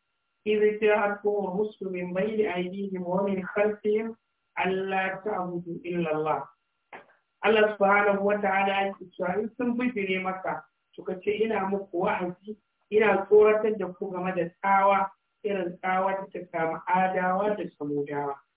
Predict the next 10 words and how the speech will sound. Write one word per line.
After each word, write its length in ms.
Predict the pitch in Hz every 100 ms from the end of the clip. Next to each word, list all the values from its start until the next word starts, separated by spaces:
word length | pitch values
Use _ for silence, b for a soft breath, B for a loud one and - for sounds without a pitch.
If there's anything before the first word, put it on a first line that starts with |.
| _ _ -
Adawa 500 | 214 240 240 247 240
da 160 | 214 214
Samuda 440 | 208 214 208 202
Allah 360 | 214 208 185 185
ya 180 | 190 196
aiko 320 | 202 - 202
musu 260 | 214 - 170
manzanni 680 | 160 151 151 151 170 180 175 _ _ _ _ _ _ _ _ - -
kafin 460 | - 190 202 214 214
su, 360 | - 254 254